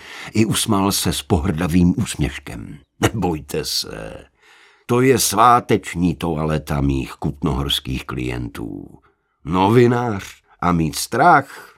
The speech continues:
i, to je hanba. Povídám, neodneste mi spaní a sedněte si,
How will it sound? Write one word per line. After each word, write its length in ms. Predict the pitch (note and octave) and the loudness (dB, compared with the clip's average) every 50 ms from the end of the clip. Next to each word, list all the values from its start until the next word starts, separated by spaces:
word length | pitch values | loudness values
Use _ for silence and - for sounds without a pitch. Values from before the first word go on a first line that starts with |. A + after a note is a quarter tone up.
| _ - | _ 0
i, 520 | D#3 D3 C#3+ B2+ A2 A2 G#2+ F#2+ E2+ - - - - C3+ C#3 C#3 - - - | 2 4 4 4 2 2 0 -2 -4 -8 -12 -10 -8 -6 -4 -4 -4 -6 -6
to 200 | - - G#2+ A2 | -4 -2 0 2
je 120 | G#2 F#2 E2 | 2 2 2
hanba. 840 | D2+ D2+ D2 D#2 E2 D2+ C#2 C2+ C2 B1+ B1+ A#1 A1 G#1 G#1 G#1 - _ _ _ _ _ _ - | 2 2 2 2 2 2 0 0 -2 -2 -4 -6 -6 -10 -12 -16 -20 _ _ _ _ _ _ -10
Povídám, 600 | - F#2 A2 A#2 A2+ A2 G#2+ F#2+ E2+ D#2 C#2 C#2 - - - - - - - - - - | -4 0 0 2 2 2 0 0 0 0 -2 -4 -8 -18 -20 -20 -20 -20 -20 -20 -18 -10
neodneste 680 | - D#2 F2 G#2+ - - G#3 D#3+ B2 C#3 C#3 C#3 - A#2 | -4 -2 0 0 2 2 2 2 4 4 2 2 2 2
mi 120 | G2+ F#2+ F2 | 2 2 2
spaní 400 | - - A2 A2 A2 G#2+ A2 G#2+ | 0 0 2 4 6 6 6 4
a 180 | G2 F#2 F2+ | 4 2 0
sedněte 880 | D#2 - - - - E2+ F2+ E2 D#2+ F#2+ F2+ F2+ F2+ - - - C2+ C2 C2 | 0 -2 -6 -4 -2 -2 -2 0 2 4 4 4 2 0 -4 -8 -10 -10 -8
si, 560 | - - - - A#1+ A#1 G#1+ G#1+ A1+ G#1+ | -6 -6 -6 -6 -6 -8 -8 -8 -8 -10